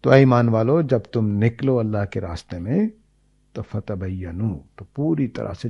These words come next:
جان پھٹک کر لیا کرو کہ کہیں غلط قبیلے پر حملہ تو نہیں کر رہے، مسلمانوں کے قبیلے۔ اسی وجہ سے پھر نبی کریم صلی اللہ علیہ وسلم نے فرمایا تھا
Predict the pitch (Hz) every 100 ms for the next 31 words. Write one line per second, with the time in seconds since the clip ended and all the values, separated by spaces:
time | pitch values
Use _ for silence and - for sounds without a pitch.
0 | 104 87 95 92 95 104 - 95 113 135
1 | 143 196 214 - _ _ _ _ _ -
2 | - 107 110 113 98 110 123 - - -
3 | 113 113 120 120 113 123 120 127 131 127
4 | 127 127 120 113 113 107 110 123 117 117
5 | 117 120 139 120 131 131 120 120 113 110
6 | 113 110 117 113 117 110 104 110 113 117